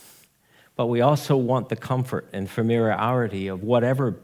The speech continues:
was propping us up or whatever was giving our ego a boost or whatever was just helping us survive.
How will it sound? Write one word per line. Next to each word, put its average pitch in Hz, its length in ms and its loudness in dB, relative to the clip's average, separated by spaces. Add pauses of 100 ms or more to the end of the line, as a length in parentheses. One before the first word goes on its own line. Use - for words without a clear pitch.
(100)
was 107 200 -6
propping 127 520 0
us 127 180 -2
up 131 240 2
or 110 60 0
whatever 107 400 0
was 104 180 -2
giving 101 300 -2
our 98 120 0
ego 113 380 0
a 104 60 0
boost 139 420 0
or 135 60 -2
whatever 170 400 2
was 147 180 0
just 156 240 -2
helping 147 320 -2
us 139 140 0
survive. 120 640 -6